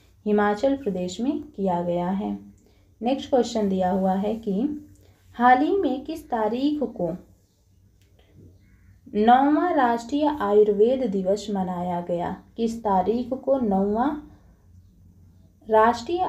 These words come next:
आयुर्वेद दिवस मनाया गया है? तो याद रखेंगे कब? उनतीस अक्टूबर को। ठीक है, उनतीस अक्टूबर को नौवां आयु-, राष्ट्रीय आयुर्वेद दिवस मनाया गया है।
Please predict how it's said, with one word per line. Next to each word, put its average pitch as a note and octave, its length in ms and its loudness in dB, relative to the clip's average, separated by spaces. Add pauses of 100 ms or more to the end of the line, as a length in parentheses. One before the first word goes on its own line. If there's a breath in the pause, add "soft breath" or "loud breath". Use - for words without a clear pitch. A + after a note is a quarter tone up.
आयुर्वेद G#3 600 4
दिवस F#3+ 400 -2
मनाया F#3 460 -2
गया G#3 240 0
है? C#4+ 280 -2
तो A3+ 100 0
याद A3 360 2
रखेंगे G#3+ 500 -2 (120)
कब? C#4+ 380 0
उनतीस A#3 540 0
अक्टूबर F3+ 680 -2
को। F#3+ 320 -6 (160)
ठीक B3 260 -12
है, D#4+ 140 -8 (520 soft breath)
उनतीस A#3+ 480 0
अक्टूबर G3+ 480 0
को C4+ 140 -2
नौवां B3 720 0
आयु-, G#3+ 320 2
राष्ट्रीय G#3 460 -2
आयुर्वेद G3+ 800 0
दिवस A3+ 360 -2
मनाया F#3+ 480 -2
गया G#3+ 260 0
है। A#3 240 -6